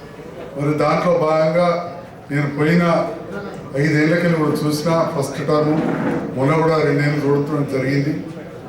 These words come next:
ఏడేళ్లలో కూడా గ్రామస్తులు, నేను మొదట్లో కొత్తగా రాజకీయాలకు వచ్చినప్పుడు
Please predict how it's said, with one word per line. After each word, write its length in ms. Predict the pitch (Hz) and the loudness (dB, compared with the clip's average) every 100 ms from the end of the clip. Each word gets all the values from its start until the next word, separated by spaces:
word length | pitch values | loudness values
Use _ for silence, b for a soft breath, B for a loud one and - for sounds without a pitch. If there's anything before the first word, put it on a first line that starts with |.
| - - - - - - - 131 | -14 -14 -14 -14 -14 -10 -4 0
ఏడేళ్లలో 600 | 160 165 165 175 175 165 | 2 4 4 4 4 4
కూడా 180 | 139 120 - - - - - - 120 | 2 -2 -4 -10 -14 -16 -16 -12 -2
గ్రామస్తులు, 640 | 147 165 180 - 180 139 - - - - - - - - | 2 2 4 2 0 -2 -2 -6 -6 -8 -14 -16 -14 -4
నేను 220 | 139 160 | 0 2
మొదట్లో 380 | 156 156 175 180 | 4 4 4 2
కొత్తగా 400 | 175 156 175 165 | 0 2 2 4
రాజకీయాలకు 600 | 160 156 151 156 156 151 | 4 2 0 0 2 0
వచ్చినప్పుడు 540 | 139 156 151 156 160 | 0 0 0 0 -2